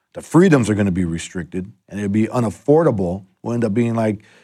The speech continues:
uh, today's soccer games in Europe, right? Fully fenced off, and so many, it becomes a man's game. Families don't go, and it's getting better these days. But so we were in the same predicament as, after nine eleven to see how we're gonna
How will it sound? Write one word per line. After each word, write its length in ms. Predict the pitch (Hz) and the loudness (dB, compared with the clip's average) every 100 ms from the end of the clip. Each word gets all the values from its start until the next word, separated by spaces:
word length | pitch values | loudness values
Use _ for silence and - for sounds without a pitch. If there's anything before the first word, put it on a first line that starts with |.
| _ | _
uh, 180 | 92 101 | -6 -6
today's 440 | 101 110 120 120 - | -2 2 4 2 4
soccer 300 | 120 131 120 | 2 4 0
games 300 | 107 104 98 | 0 0 -2
in 100 | 104 | 0
Europe, 340 | 127 123 80 | 0 0 -2
right? 240 | - 127 - _ _ | -6 -6 -8 _ _
Fully 380 | _ - 131 120 | _ 2 4 4
fenced 440 | 107 131 117 - | 2 0 0 0
off, 360 | 117 120 123 - | 2 4 2 -2
and 280 | 98 95 92 | -4 -4 -4
so 120 | 113 | -4
many, 240 | 113 110 104 - - | 0 -2 -2 -14 -4
it 140 | 117 | 0
becomes 420 | 117 135 127 117 - | 2 2 2 -2 0
a 60 | |
man's 460 | 117 127 131 127 113 | 2 2 2 0 -2
game. 460 | 104 135 135 90 85 _ _ _ | 0 2 0 -4 -10 _ _ _
Families 520 | - 131 123 120 104 | 2 2 4 2 2
don't 260 | 120 117 | 0 0
go, 380 | 110 123 135 90 _ _ | 0 0 0 -4 _ _
and 60 | 104 | -10
it's 100 | 98 | -4
getting 240 | 123 110 | -4 -2
better 260 | 104 113 101 | -2 0 0
these 280 | 95 147 139 | 2 0 0
days. 380 | 110 - - - _ _ - | -4 -6 -18 -20 _ _ -6
But 160 | 117 98 | -4 0
so 80 | |
we 160 | 120 147 | 2 2
were 80 | 160 | 2
in 80 | 131 | 0
the 80 | |
same 240 | 107 143 127 | -2 -2 -2
predicament 480 | 117 127 139 120 117 | 0 0 0 -4 -2
as, 180 | 98 | -6
after 560 | - 92 - 104 113 110 | -6 -10 -8 -6 -4 -4
nine 220 | 107 104 | -2 -2
eleven 240 | 104 113 107 | -2 -2 -4
to 60 | |
see 120 | - | -4
how 140 | 107 107 | -2 -2
we're 140 | 104 | -2
gonna 200 | 101 85 | -8 -10